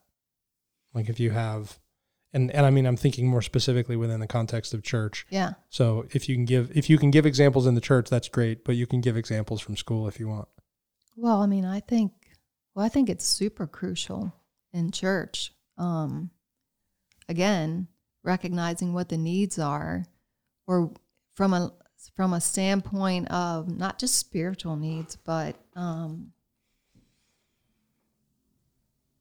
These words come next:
Speaker 2: yeah, if I think about student-centered in the church, well, even so,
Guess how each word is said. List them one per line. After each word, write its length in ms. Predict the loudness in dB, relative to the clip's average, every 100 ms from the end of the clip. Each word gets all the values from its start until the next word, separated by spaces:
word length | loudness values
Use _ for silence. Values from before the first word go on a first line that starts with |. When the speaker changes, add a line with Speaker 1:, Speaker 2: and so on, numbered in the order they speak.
| _ _ _ _ _ _ _ _
Speaker 2:
yeah, 240 | 0 0 0
if 160 | -8 -10
I 120 | -6
think 240 | -4 -2
about 320 | -2 -2 -2
student-centered 1300 | -4 -2 0 0 -2 -6 -6 -4 -4 -4 -4 -6 -10 -14 _ _ _ _
in 200 | -4 -2
the 100 | -2
church, 640 | -4 -6 -6 -8 -8 -8 -8 _ _ _ _ _ _ _ _ _ _ _ _ _ _ _ _ _ _ _ _ _ _ _ _ _ _ _ _ _ _ _ _ _ _ _ _ _ _ _ _
well, 120 | -6 -2
even 280 | 0 0 -2
so, 140 | -6